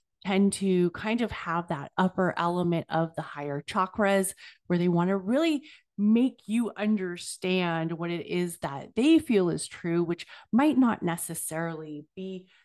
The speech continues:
the most, um, the most valuable thing, right? And with the Pisces, um, being ruled by Neptune, we have that area of fantasy and expression that sometimes can create a disillusion.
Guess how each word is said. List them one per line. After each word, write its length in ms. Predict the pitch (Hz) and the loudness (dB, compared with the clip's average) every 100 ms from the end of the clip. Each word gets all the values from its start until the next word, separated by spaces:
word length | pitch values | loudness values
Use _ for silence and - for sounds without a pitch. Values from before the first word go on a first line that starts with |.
| _ | _
the 100 | - | -10
most, 540 | 170 170 170 170 - - | -8 -6 -8 -10 -18 -18
um, 500 | 185 165 151 143 143 156 _ _ _ _ | -14 -14 -14 -14 -16 -18 _ _ _ _
the 140 | 190 | 0
most 420 | 214 247 254 - _ | 2 2 -2 -8 _
valuable 640 | 170 143 160 170 156 147 160 - | -8 -6 -4 -4 -6 -8 -10 -10
thing, 280 | 160 135 147 | -10 -10 -14
right? 480 | 156 165 233 - _ _ _ _ _ | -14 -8 -8 -8 _ _ _ _ _
And 380 | 262 269 269 247 | -6 -4 -4 -6
with 220 | 214 302 392 | -6 -8 -4
the 100 | 427 | -6
Pisces, 640 | 427 214 214 - 220 214 - _ | -4 -6 -6 -4 -6 -8 -12 _
um, 260 | 190 170 170 | -2 0 -2
being 280 | 190 190 | 0 0
ruled 240 | 180 185 196 | 0 -4 -4
by 140 | 160 | -4
Neptune, 540 | 156 160 165 - 214 202 | -2 -4 -4 0 4 4
we 80 | 196 | 4
have 160 | 214 | -2
that 180 | 233 220 180 | -4 -2 -2
area 360 | 175 180 175 156 | 0 0 -2 -4
of 100 | 147 | -8
fantasy 800 | - 226 254 254 - 247 240 | -4 0 2 0 0 0 0
and 160 | - 170 | -2 -6
expression 920 | 131 - - - 185 - - 190 190 - - - | -8 -12 -10 -2 -2 -2 -2 2 0 -2 -16 -10
that 200 | - 143 | -10 -6
sometimes 580 | - 262 262 247 240 233 | -2 2 2 2 0 -2
can 180 | - 185 | -2 -4
create 360 | - 185 170 - | -4 -6 -6 -6
a 60 | |
disillusion. 1040 | 165 165 - 165 160 160 170 160 156 135 | -8 0 0 0 -2 0 0 0 -6 -6